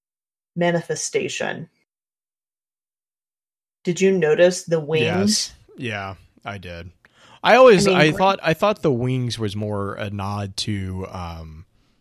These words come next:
Speaker 2: the Dawnblade.
Speaker 1: Maybe. I mean, he also, his armor set, he has wings that he wears. His, on the, his back, he is literally wearing a pair of wings. It's, granted, not very attractive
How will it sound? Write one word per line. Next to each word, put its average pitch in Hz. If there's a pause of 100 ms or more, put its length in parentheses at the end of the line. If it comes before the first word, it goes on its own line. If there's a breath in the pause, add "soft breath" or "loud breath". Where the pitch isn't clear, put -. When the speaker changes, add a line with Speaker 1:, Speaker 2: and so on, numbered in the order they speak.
(180)
Speaker 2:
the 101
Dawnblade. 90 (1500 soft breath)
Speaker 1:
Maybe. 247
I 208
mean, 240
he 233
also, 226 (360 loud breath)
his 233
armor 196
set, -
he 190
has 196
wings 160
that 156
he 151
wears. 139 (640)
His, 196 (280)
on 190
the, 170
his 180
back, 196
he 175
is 160
literally 175
wearing 156
a 143
pair 143
of 143
wings. 165 (160)
It's, - (180)
granted, 143
not 127
very 135
attractive 135